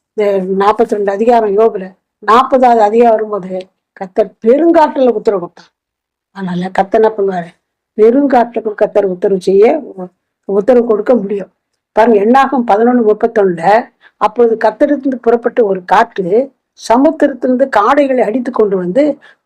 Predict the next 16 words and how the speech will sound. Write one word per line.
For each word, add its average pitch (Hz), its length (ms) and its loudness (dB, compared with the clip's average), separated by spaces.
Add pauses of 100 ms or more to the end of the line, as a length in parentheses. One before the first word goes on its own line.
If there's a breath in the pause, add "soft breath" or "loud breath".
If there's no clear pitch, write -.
பாளையத்திலும் 262 720 0
பாளையத்தை 269 320 0
சுற்றிலும் 233 680 -4 (260)
இந்த 240 300 2
பக்கம் 247 320 0
ஒரு 254 260 4
நாள் 285 240 2
பிரயாணம் 254 460 2
மட்டும், 247 340 -2
அந்த 240 280 2
பக்கம் 277 320 -2
ஒரு 233 220 2
நாள் 226 180 2
பிரயாணம் 196 440 -4
மட்டும் 180 420 -12 (380)
தரையிலே 233 680 2